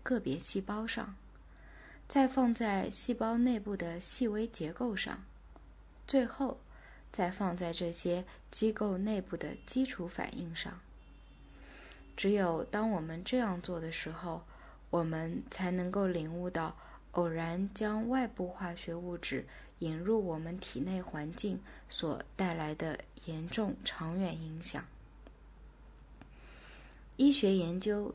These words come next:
仅仅在最近才注意到对个体细胞在产生能量过程中的功能研究。这种能量是生命存在所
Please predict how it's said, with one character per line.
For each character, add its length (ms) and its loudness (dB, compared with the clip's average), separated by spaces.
仅 260 -2
仅 220 -4
在 180 -2
最 240 4
近 320 4
才 240 -2
注 240 -2
意 160 -4
到 300 -2
对 200 6
个 280 4
体 200 -4
细 280 2
胞 480 -2
在 360 -4
产 280 -6
生 320 0
能 200 -2
量 240 -2
过 220 0
程 240 -4
中 240 -4
的 120 -4
功 260 -2
能 200 -4
研 220 -6
究。 320 -4
这 160 6
种 240 -2
能 220 -4
量 340 0
是 400 -2
生 260 -2
命 280 0
存 260 -6
在 300 -2
所 280 -4